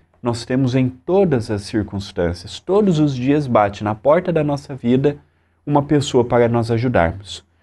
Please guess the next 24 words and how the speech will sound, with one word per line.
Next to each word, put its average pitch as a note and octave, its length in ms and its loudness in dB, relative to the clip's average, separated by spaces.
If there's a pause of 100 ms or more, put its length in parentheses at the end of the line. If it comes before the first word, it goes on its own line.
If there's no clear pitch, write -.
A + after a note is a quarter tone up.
(200)
Uma D#3 160 2
pessoa C#3+ 460 2
que C3 80 -12 (120)
muitas B2+ 360 2
vezes A#2 180 4
conhecemos G#2+ 560 -2
há C#3 40 2
anos, F#3 600 0 (800)
pessoas A#2 420 0
que - 140 -6
temos G#2+ 340 -2
contato G#2+ 480 0
todos G#2+ 320 0
os B2+ 160 2
dias, D3+ 460 0 (380)
como D#3 220 0
pode C#3+ 300 4
ser C#3+ 360 2
que G#2+ 440 2 (340)
induzem C#3+ 880 4 (120)
aquele B2 300 2
pedinte B2 600 2
a G2+ 40 -6
pa-, G2+ 180 -2